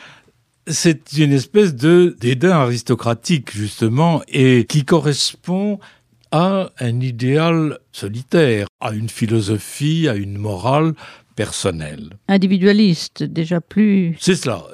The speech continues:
Speaker 1: Et le christianisme a une toute autre approche, car le christianisme insiste moins sur l'individu que sur la communauté,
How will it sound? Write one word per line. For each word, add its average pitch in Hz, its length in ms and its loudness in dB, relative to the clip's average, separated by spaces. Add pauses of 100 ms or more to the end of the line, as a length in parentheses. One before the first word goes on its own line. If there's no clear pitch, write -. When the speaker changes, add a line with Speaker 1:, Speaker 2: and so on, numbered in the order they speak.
Speaker 1:
Et 160 400 -6
le 175 140 2
christianisme 170 1200 0 (180)
a 165 140 4
une 165 180 4
toute 226 240 4
autre 170 240 2
approche, - 640 -10 (300)
car 147 420 0 (100)
le 127 220 -2
christianisme 123 1040 -6
insiste - 600 -4
moins 135 480 0
sur 113 480 -6 (400)
l'individu 101 760 -4
que 110 140 -4
sur 92 200 -6
la 80 100 -8
communauté, 90 880 -2